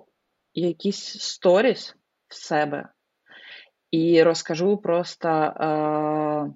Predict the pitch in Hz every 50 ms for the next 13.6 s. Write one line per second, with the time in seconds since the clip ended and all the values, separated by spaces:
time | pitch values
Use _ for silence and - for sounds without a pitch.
0 | _ _ _ _ _ _ _ _ _ _ _ - - - - - - 180 180 180
1 | 175 170 156 - 160 170 165 - 180 185 175 185 170 170 165 165 165 165 160 147
2 | 156 160 160 160 185 247 277 - 311 - - 170 - 170 175 185 - - 202 208
3 | - - - - - - - - - - _ _ - 175 170 175 180 175 170 170
4 | 170 202 214 180 196 190 - - 220 - 269 262 - - 247 214 196 202 190 190
5 | 202 214 208 208 196 - 175 170 185 208 202 190 190 190 185 - 196 170 180 180
6 | 180 - 185 - - - 190 180 185 226 262 285 226 208 - 175 170 - - 165
7 | - 196 180 180 185 175 175 170 165 170 170 175 170 - 185 180 170 160 - -
8 | 180 170 165 160 - 175 170 170 202 240 269 247 196 - - 165 151 165 151 143
9 | 143 147 147 - _ - - - - - - - - - _ _ 185 185 190 190
10 | 190 185 175 185 190 196 214 226 220 208 202 175 170 170 165 160 160 160 160 160
11 | 156 156 156 156 156 156 151 156 147 151 - - - - 180 170 - - - 240
12 | 247 262 269 262 262 - - 175 165 165 170 175 165 170 160 - 165 170 180 175
13 | 180 185 190 185 180 160 160 - 151 143 143 143